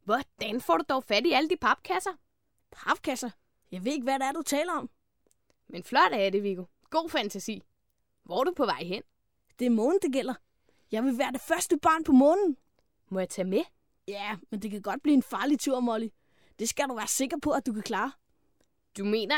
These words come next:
Speaker 1: at det kan være lidt farligt at tage til månen i en papkasse?
Speaker 2: Jeg ved ikke, hvad det er, du snakker om. Jeg mener, vi kan komme til at opleve meget uhyggelige ting på månen.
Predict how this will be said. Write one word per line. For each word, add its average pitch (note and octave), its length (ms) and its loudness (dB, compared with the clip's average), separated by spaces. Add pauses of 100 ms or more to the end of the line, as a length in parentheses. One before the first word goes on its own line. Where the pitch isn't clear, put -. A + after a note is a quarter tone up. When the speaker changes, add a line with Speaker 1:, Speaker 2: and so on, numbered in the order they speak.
Speaker 1:
at A#3+ 140 -10
det B3+ 100 -6
kan A#3+ 120 -4
være B3+ 180 0
lidt B3+ 240 -2
farligt G#3 480 -4
at G3 140 -10
tage G#3+ 180 -6
til - 160 -6
månen G3 400 -2
i - 20 -4
en B3+ 140 -4
papkasse? A3+ 540 -8 (400)
Speaker 2:
Jeg F3 100 -10
ved B3 80 -4
ikke, C#4 140 -4
hvad C4 140 -2
det C4 60 -4
er, C4+ 80 -2
du C#4+ 120 -8
snakker B3+ 380 -4
om. A3 200 -8 (300)
Jeg G#3 80 2
mener, A3+ 220 -2 (260)
vi A#3+ 100 0
kan G#3+ 140 -12
komme A#3+ 180 -4
til - 140 -2
at - 140 -4
opleve C#4+ 240 0
meget A#3+ 340 2
uhyggelige C#4+ 340 2
ting D4 220 -4
på C#4 60 -4
månen. C4+ 400 2